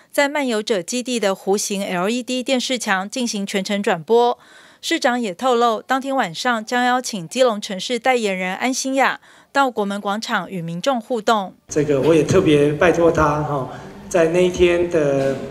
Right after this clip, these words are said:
Speaker 2: 表演结束后啊，他能够到我们的第二现场，就是我们的国门广场，来跟这个歌迷朋友啊来做，啊，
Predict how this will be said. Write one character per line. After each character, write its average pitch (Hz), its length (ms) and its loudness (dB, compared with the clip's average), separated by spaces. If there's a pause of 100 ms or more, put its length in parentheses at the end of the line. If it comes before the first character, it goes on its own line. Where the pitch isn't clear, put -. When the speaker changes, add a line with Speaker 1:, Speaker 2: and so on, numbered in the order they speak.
(140)
Speaker 2:
表 165 240 6
演 151 300 4
结 151 200 0
束 208 240 2
后 - 720 2 (120)
啊， 131 280 -8
他 151 480 -2 (100)
能 147 260 -2
够 180 400 4 (360)
到 143 600 2
我 139 100 -4
们 135 240 -4
的 131 500 0 (380)
第 185 220 -4
二 170 280 4
现 151 380 2
场， - 180 -4 (520)
就 147 240 4
是 143 380 2
我 123 200 -4
们 120 220 -6
的 123 100 -6
国 147 180 0
门 160 180 2
广 151 260 0
场， 147 240 -4 (460)
来 139 260 0
跟 156 480 0 (340)
这 147 160 -4
个 127 380 -4
歌 214 240 6
迷 165 240 2
朋 151 340 4
友 190 160 6 (520)
啊 123 360 -4
来 135 220 0
做， 139 420 2 (380)
啊， 120 320 -4